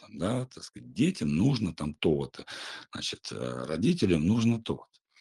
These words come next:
Понимаете, да, так сказать, то есть, э,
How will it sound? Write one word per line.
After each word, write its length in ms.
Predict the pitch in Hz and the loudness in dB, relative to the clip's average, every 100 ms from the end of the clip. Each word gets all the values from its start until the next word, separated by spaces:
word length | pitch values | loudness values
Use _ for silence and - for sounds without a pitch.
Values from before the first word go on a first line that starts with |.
| _ _ _ | _ _ _
Понимаете, 260 | - 80 - - - | -2 -2 -4 -14 -8
да, 200 | - 277 | -2 -2
так 220 | - - | -4 -10
сказать, 280 | - - 65 | -6 -6 -2
то 120 | 95 | 0
есть, 220 | 85 - - _ _ _ _ _ - - 95 - - | -2 -4 -18 _ _ _ _ _ -8 -6 -8 -10 -2
э, 500 | 98 104 92 90 | 2 4 6 4